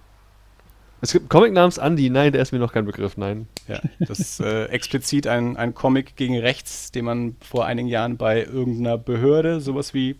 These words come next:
Speaker 2: die, weiß nicht, entweder die für politische Bildung oder sowas Ähnliches bestellen konnte. Also es war quasi eine Auftragsarbeit von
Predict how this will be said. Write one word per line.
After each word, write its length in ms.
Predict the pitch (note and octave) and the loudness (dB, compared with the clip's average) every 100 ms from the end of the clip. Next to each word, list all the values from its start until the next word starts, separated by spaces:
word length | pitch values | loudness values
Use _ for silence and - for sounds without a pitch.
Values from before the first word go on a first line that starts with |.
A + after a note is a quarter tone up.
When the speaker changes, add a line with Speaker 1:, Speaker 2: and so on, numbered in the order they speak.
| - | -10
Speaker 2:
die, 140 | C#3+ C3 | -10 -4
weiß 160 | B2+ | -4
nicht, 120 | B2 A#2+ | -4 -4
entweder 240 | B2+ B2+ | -4 -4
die 100 | B2 | -6
für 140 | C3+ | -6
politische 420 | B2+ C3 B2+ A#2+ C3+ | -6 -4 -2 -4 -4
Bildung 380 | C3+ C3+ C#3 | -2 0 0
oder 180 | C#3+ C3 | 0 -2
sowas 180 | B2 B2 | -4 -4
Ähnliches 360 | A2+ B2+ C3 - - - - - | -2 -2 -2 -4 -16 -16 -16 -6
bestellen 360 | - A#2+ B2+ | 0 2 2
konnte. 280 | B2 B2+ B2 | 2 0 0
Also 100 | A2+ | -2
es 100 | G#2 | 0
war 160 | A#2 A2 | 0 0
quasi 260 | - A2+ | 0 -2
eine 120 | A2 G#2+ | 0 0
Auftragsarbeit 760 | A#2 - A2 - A2 G#2+ G#2 | -2 -2 -6 -4 -2 0 -2
von 420 | - G#2+ G#2 G2+ | -4 -4 -2 -6